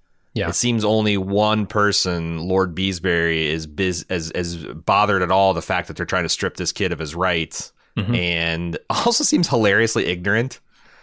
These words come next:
Speaker 2: Because he's like, Oh, what possible pretext could you strip Jace and, and, or Lucerys and, and the
Speaker 1: Indeed.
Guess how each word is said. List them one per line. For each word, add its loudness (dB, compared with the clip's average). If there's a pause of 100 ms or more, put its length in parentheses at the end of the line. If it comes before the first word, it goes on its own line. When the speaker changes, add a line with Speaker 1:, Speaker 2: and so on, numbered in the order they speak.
(180)
Speaker 2:
Because 2
he's 2
like, 2
Oh, 2
what 2
possible 4
pretext 0
could 0
you 2
strip 0
Jace 2
and, 2
and, 0
or 4
Lucerys 4
and, 2
and 2 (160)
the 4
Speaker 1:
Indeed. -2